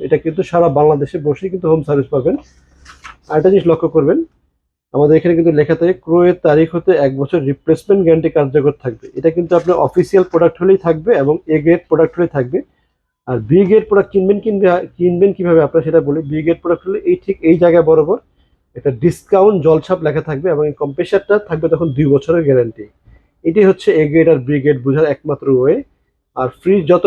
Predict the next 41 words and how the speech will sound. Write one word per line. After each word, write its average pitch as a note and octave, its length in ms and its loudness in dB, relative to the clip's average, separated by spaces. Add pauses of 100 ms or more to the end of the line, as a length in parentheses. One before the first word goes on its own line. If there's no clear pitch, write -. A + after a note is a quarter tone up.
(120)
ভালোই E3+ 220 4
থাকুক E3+ 260 0
না F3+ 100 2
কেন, F3+ 180 2
অনেক E3 160 2
সময় D#3+ 220 -2
বি D3 140 -2
গ্রেড E3 200 2
প্রোডাক্ট E3+ 200 0
কিন্তু F#3 220 -6
সামান্য D#3 280 2 (120)
রিজেক্টের D#3 360 -4
জন্য F#3+ 120 0 (100)
বি C#3+ 120 -2
গ্রেড D3 140 -2
প্রোডাক্ট E3+ 220 -4
মার্কেটে C3 340 -4
চলে D#3+ 220 2
আসে, F#3 140 -8 (600)
but D#3+ 100 2 (100)
ওখানে F#3+ 180 2 (100)
কোম্পানি F3+ 240 2 (100)
ডিসকাউন্ট F3 380 0
প্রোডাক্ট F3+ 260 0
উল্লেখ F3 300 0
করে F3+ 160 2
দেয় F#3 140 2
এবং D#3 80 0 (160)
গ্যারান্টিটা D#3 380 0
কোম্পানি F3 220 -4 (100)
কমায় F#3 240 2
দিবে A3 200 -6
আর A#2+ 140 -8
রিপ্লেসমেন্ট E3 400 -4
গ্যারান্টি D#3+ 240 0
কিন্তু E3+ 160 -2
এটা C#3+ 120 -2 (100)
হবে A#2+ 240 -6
না। F#2+ 60 -20 (960)
এই F#3 140 4
ছিল G#3 120 2